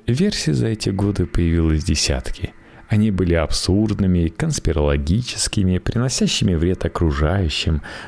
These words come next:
логичными и даже очень простыми.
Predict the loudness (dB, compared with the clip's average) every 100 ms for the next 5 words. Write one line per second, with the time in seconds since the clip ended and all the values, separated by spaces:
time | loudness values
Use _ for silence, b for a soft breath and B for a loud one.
0 | 0 0 2 0 0 0 0 2 2 0
1 | -2 0 2 0 -6 -4 -2 2 2 2
2 | 0 0 -2 -2 -2 -2 -4